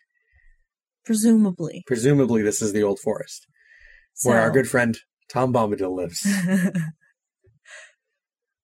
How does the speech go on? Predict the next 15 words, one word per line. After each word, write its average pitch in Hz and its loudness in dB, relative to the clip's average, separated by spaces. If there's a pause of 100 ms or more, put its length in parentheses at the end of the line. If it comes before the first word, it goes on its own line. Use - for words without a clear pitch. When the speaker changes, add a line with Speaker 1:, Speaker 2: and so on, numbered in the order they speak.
(880)
Speaker 1:
Be 180 -2
excited. 156 -12 (600)
Speaker 2:
So - -10
tomorrow. 107 -4 (1500)
Speaker 1:
Like 196 -8
a - -6
s-, - -6
Speaker 2:
Tomorrow. 214 -12
Speaker 1:
like 185 -6
a - -2
supersize 165 -6 (480)
edition. 180 -8
Speaker 2:
Twenty-four 123 4
hours 104 2
remain. 98 -6